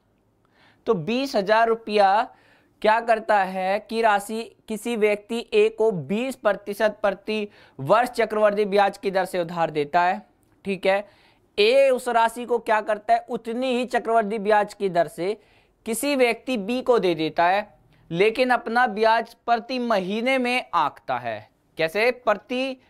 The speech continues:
तीन महीने में आंकता है। ए को कितना लाभ होगा, यह आपसे पूछा गया। प्यार दोस्तों, देखिए, क्वेश्चन को समझने की कोशिश कीजिए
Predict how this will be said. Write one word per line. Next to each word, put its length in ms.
तीन 240
महीने 340
में 120
आंकता 380
है। 240
ए 200
को 520
कितना 380
लाभ 400
होगा, 380
यह 200
आपसे 260
पूछा 300
गया। 160
प्यार 240
दोस्तों, 300
देखिए, 200
क्वेश्चन 440
को 120
समझने 300
की 80
कोशिश 340
कीजिए 420